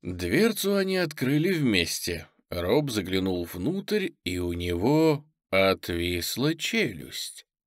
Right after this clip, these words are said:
Поселение было всё тем же, но пока он и Гейл отсутствовали, кардинально изменилось. Каменные стены были полностью разрушены, церквушку перестроили, теперь на её месте возвышался готический собор.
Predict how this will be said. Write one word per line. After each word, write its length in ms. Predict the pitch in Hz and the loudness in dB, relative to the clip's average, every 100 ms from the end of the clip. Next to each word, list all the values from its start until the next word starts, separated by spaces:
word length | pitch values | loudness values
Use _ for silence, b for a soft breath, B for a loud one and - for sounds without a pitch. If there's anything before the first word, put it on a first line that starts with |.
| _ | _
Поселение 1000 | - 101 98 101 107 214 180 98 90 92 | 0 0 2 2 2 4 4 4 0 0
было 360 | 82 104 156 165 | 0 2 4 2
всё 260 | 151 214 | 0 -2
тем 380 | 202 - 208 104 | 0 4 4 2
же, 260 | 87 78 - _ | -4 -10 -16 _
но 200 | 82 90 | -6 -6
пока 420 | 85 92 - 175 - | -2 -4 2 2 2
он 280 | 127 147 123 - | 2 2 2 -2
и 100 | 95 | -4
Гейл 480 | 87 95 123 117 95 | -4 -2 0 2 2
отсутствовали, 840 | 92 - - - - 92 87 76 | -2 -6 -6 -6 -8 -8 -6 -8
кардинально 880 | 78 - 92 90 87 85 87 90 110 | -6 -2 -2 -2 -4 0 0 0 0
изменилось. 640 | 123 196 214 - - - - _ _ _ | 0 -2 -6 -8 -10 -14 -14 _ _ _
Каменные 640 | 95 127 185 175 139 117 | 2 4 4 2 4 4
стены 480 | 101 - 87 92 123 | 4 0 -2 -2 -2
были 200 | 113 92 | -2 -4
полностью 580 | 92 117 175 147 - 92 | -2 -2 0 -2 -2 -2
разрушены, 680 | 90 85 85 85 - 98 120 | -2 -2 -4 -4 -4 -2 -2
церквушку 800 | 120 143 143 - 131 208 - 98 | 2 2 2 2 0 0 -2 -6
перестроили, 920 | 82 90 90 - 90 90 92 113 165 | -2 0 0 -2 -4 -2 0 2 2
теперь 460 | 151 107 82 98 92 | 0 -6 0 0 0
на 80 | 95 | 0
её 280 | 92 95 | 0 0
месте 440 | 92 95 95 - 98 | 0 -2 -4 -4 -4
возвышался 720 | 95 90 95 - 95 90 95 | -2 -2 -4 -2 -2 0 -2
готический 640 | 92 92 95 92 90 95 | -2 -2 -4 -6 -6 -6
собор. 500 | 95 92 87 90 90 | -4 -4 -4 -4 -6